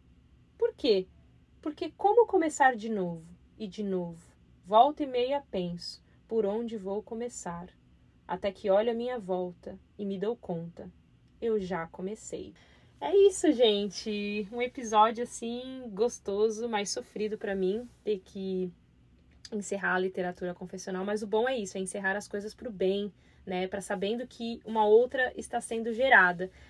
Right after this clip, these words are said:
E é isso que eu quero falar sobre o meu próximo projeto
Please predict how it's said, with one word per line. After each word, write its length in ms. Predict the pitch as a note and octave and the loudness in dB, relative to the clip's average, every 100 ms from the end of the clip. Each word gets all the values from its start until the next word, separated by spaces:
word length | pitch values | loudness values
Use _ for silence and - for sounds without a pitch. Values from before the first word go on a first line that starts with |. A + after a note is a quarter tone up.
| - | -2
E 80 | G#3+ | 4
é 80 | G#3 | 4
isso 160 | A3+ - | 2 -2
que 80 | |
eu 80 | B3 | -4
quero 200 | - G#3+ | -2 -4
falar 360 | - G#3+ G3 G3+ | 2 4 4 2
sobre 280 | A#3 F#3+ G#3+ | -2 -4 -2
o 60 | |
meu 140 | G#3+ G#3 | -2 0
próximo 560 | G3 G3 - A3 A3 | 2 0 -2 -2 -2
projeto 760 | - G#3+ G3+ F#3+ F#3+ - A#3 | 0 0 2 0 -2 -4 -8